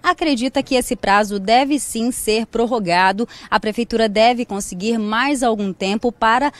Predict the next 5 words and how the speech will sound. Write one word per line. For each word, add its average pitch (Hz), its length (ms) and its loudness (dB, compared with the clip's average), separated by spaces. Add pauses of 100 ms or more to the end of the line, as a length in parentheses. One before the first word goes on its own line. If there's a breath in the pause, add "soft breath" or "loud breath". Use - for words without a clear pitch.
(120)
terminar 269 640 2
esse 202 200 -6
levantamento, 185 800 -4
esse 226 280 -2
estudo 208 520 -6